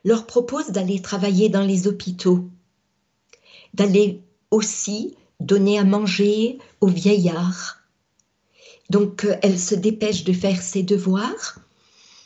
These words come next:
et, euh, avec la permission de sa maman,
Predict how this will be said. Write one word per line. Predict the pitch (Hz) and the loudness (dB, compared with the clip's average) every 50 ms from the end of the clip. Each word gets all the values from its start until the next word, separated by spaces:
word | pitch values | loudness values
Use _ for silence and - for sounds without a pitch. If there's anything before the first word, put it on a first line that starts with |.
| _ - - _ _ - | _ -20 -20 _ _ 2
et, | 214 214 208 208 202 | 4 6 6 6 6
euh, | 190 185 185 185 180 170 165 - - - _ _ _ _ _ _ _ - | 6 6 6 4 2 0 -2 -8 -12 -18 _ _ _ _ _ _ _ -2
avec | 190 185 185 180 180 180 | 0 0 0 0 0 -2
la | 180 | -2
permission | 180 185 190 185 180 185 185 180 - - 185 175 190 | -2 0 2 4 4 4 4 2 -2 -4 -2 -2 -2
de | 180 | -2
sa | - - 190 | 0 2 4
maman, | 185 180 175 170 160 156 165 190 - | 6 6 6 4 2 -2 -4 -4 -6